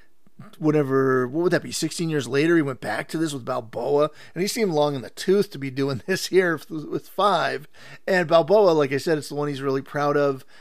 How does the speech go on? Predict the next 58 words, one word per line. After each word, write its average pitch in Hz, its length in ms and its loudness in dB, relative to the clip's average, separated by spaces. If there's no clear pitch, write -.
I 220 120 -2
haven't 277 260 0
revisited 147 640 -2
that 127 220 0
one 120 120 -8
in 120 100 -10
a 131 60 -10
really 147 300 0
long 131 260 -2
time. 120 480 -10
I, 156 160 -4
I 165 80 2
liked 202 380 0
it. 180 280 0
Um, 156 600 8
but 202 140 12
anyway, 180 240 6
we'll 175 140 2
save 185 240 4
that 156 140 4
for 151 140 -6
another 135 200 -2
day. 131 460 0
I, 190 160 6
and 180 200 6
then 175 120 6
I 156 60 8
like, 143 260 4
you 175 80 -2
know, 139 140 -2
they 147 200 2
obviously 143 380 0
rebooted 131 540 -2
it 131 40 -4
all 123 160 0
with 117 160 -8
Creed. 156 640 -2
One 294 120 -4
of - 20 -4
my 233 80 6
favorite 170 300 6
things 147 160 -2
about 143 100 4
the 131 80 -4
Creed 147 340 -2
series, 120 460 -2
which 139 160 -2
I 147 80 6
love, 143 480 2
I 127 60 -2
love 147 240 0
the 139 40 -6
Creed 147 300 -2
movies. 135 340 -4
I 156 80 -4
especially 156 520 -6
love 131 300 -4
this 127 260 -4